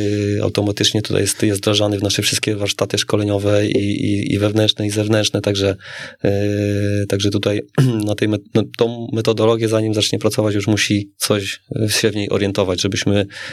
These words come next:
wiedzieli, że, że ta osoba, że tak powiem, nie jest totalnym świeżakiem i, i gdzieś tam pierwszy raz w ogóle słyszy o fundamentach, także musi, musi już jakiś tam pierwszy k-,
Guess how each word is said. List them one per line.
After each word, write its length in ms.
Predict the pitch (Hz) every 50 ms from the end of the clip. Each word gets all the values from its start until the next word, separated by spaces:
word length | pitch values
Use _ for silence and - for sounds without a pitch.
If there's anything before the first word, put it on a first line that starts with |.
| - - _ 110
wiedzieli, 460 | 110 101 101 104 101 101 101 101 101 - - - - - _ _ -
że, 300 | - 101 101 101 101 98
że 120 | 98 95
ta 100 | - 104
osoba, 320 | 101 - - 101 104 101
że 60 | 101 104
tak 140 | 98 98
powiem, 160 | - - 101 104
nie 120 | 107 104
jest 200 | 104 101 - -
totalnym 460 | - 104 - 104 98 101 98 101 98 98 - _ _
świeżakiem 560 | - - - 110 - 127 - - - 101 98 -
i, 260 | - - 98 101 - -
i 120 | - 107
gdzieś 180 | 101 - 98 -
tam 120 | - 104
pierwszy 260 | 98 - 107 - -
raz 80 | 101 98
w 60 | 101
ogóle 160 | 95 95 98
słyszy 260 | - - 104 - - 107
o 40 |
fundamentach, 500 | 101 - 104 101 104 104 101 92 - -
także 240 | - - 90 95 95
musi, 220 | 95 98 98 - - -
musi 220 | 113 104 - -
już 140 | 98 98 - - - - - - - -
jakiś 160 | - - -
tam 160 | - 104 101
pierwszy 320 | 98 113 107 101 - 101 -
k-, 120 | - -